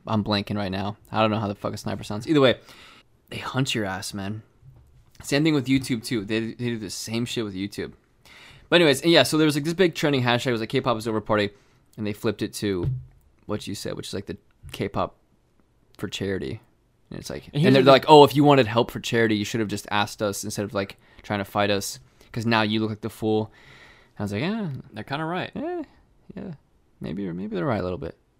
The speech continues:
Speaker 2: But they even attack random things. Remember,
Speaker 1: Yeah, which is
Speaker 2: remem-,
Speaker 1: weird.
Speaker 2: remember a couple months ago where Twitter broke for, like, an hour? Twitter tweeted on their actual Twitter account, "Oh, we're,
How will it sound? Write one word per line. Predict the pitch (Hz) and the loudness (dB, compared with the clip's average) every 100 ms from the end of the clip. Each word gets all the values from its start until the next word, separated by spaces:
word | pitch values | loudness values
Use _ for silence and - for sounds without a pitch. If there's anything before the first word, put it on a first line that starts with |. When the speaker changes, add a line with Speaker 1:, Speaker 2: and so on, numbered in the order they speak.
| _ _ _ _ _ _ - | _ _ _ _ _ _ -4
Speaker 2:
But | 139 | 2
they | 180 | 4
even | 214 185 | 4 0
attack | - 131 143 120 | -2 -6 -8 -6
random | 107 117 135 101 | -6 -4 -4 -6
things. | 98 95 58 - - - | -10 -14 -14 -16 -20 0
Remember, | - 185 | 6 6
Speaker 1:
Yeah, | 135 | 4
which | 117 | 0
is | 147 | 0
Speaker 2:
remem-, | 156 | 4
Speaker 1:
weird. | 160 | 4
Speaker 2:
remember | 190 214 226 - 147 | 6 6 4 0 -6
a | |
couple | 180 156 | -4 -2
months | 120 117 - | 0 -2 -2
ago | 151 156 160 _ - - - | -2 -2 -4 _ -20 -20 -6
where | 120 117 110 107 104 - - _ - | -2 0 0 -2 -6 -14 -20 _ -14
Twitter | - 143 151 | -2 0 0
broke | 120 113 113 113 - | 0 0 0 0 -4
for, | - 104 104 - | -10 -8 -8 -10
like, | 113 101 | -14 -8
an | |
hour? | 101 101 117 131 - - | -6 -4 -4 -8 -12 -10
Twitter | - 151 | -4 -4
tweeted | 147 - 135 117 | -4 -4 -4 -2
on | 110 | -4
their | 104 | -4
actual | 104 110 - 113 101 | -4 -6 -6 -8 -8
Twitter | 147 131 | -4 -4
account, | 107 104 98 - _ _ _ _ _ _ _ | -4 -8 -12 -14 _ _ _ _ _ _ _
"Oh, | 123 113 | 0 2
we're, | 110 110 | 0 -2